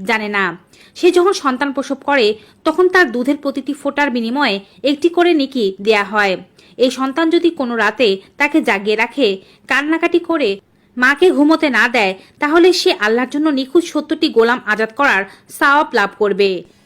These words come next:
তো নিশ্চয়ই বুঝতে পারছেন গর্ভাবস্থা একজন নারীর জন্য কত বড় নিয়ামতপূর্ণ। গর্ভাবস্থায় একজন নারীর শরীরের অবকাঠামো ও অবস্থা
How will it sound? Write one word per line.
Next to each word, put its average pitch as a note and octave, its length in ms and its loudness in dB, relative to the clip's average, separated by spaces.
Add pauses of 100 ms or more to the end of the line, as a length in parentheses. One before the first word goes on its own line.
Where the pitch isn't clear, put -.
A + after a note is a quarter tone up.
(200)
তো F#4 100 6
নিশ্চয়ই F#4+ 340 6
বুঝতে A#3+ 320 -2
পারছেন C#4+ 360 -2
গর্ভাবস্থা C#4+ 540 0
একজন G#3+ 340 -4
নারীর G#3 260 -2
জন্য D4 280 -2
কত D4 200 -4
বড় C#4+ 240 0 (260)
নিয়ামতপূর্ণ। A3+ 840 -2 (720)
গর্ভাবস্থায় G4+ 600 0
একজন A3 260 -4
নারীর C4 240 0
শরীরের C4+ 460 -2
অবকাঠামো B3+ 580 -4
ও C4 200 -4
অবস্থা G#3 540 -2